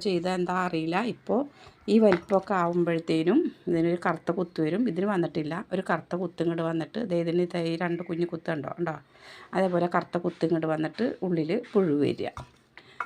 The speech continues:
അപ്പോൾ, ഉം, എന്താ അറിയില്ല. അതുകൊണ്ട് ഇപ്പോൾ ചെറിയതാകുമ്പോൾ തന്നെ വേഗം പറിക്കും. അപ്പോൾ ഇതാണ് നമുക്കിന്ന് കിട്ടിയ നമ്മുടെ ഇന്നത്തെ വരുമാനം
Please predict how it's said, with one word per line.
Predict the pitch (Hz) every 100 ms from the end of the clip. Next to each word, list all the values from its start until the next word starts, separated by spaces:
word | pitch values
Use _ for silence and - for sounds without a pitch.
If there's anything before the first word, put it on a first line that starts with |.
| - - - _ -
അപ്പോൾ, | 165 185 240 - - - -
ഉം, | 180 175 175 175
എന്താ | 180 175 175
അറിയില്ല. | 165 165 160 165
അതുകൊണ്ട് | 175 175 190
ഇപ്പോൾ | 196 -
ചെറിയതാകുമ്പോൾ | 202 202 202 214 202 170 165
തന്നെ | 170 202 220
വേഗം | 151 160 254 - _ -
പറിക്കും. | - - - - - _ _ - - - - - - - 175
അപ്പോൾ | 175 220 330 - _ -
ഇതാണ് | 175 180 170 269 247
നമുക്കിന്ന് | 175 170 170 165 165
കിട്ടിയ | 160 190 311 - - - - - - - - - -
നമ്മുടെ | - 170 185
ഇന്നത്തെ | 185 175 185
വരുമാനം | 190 202 208 196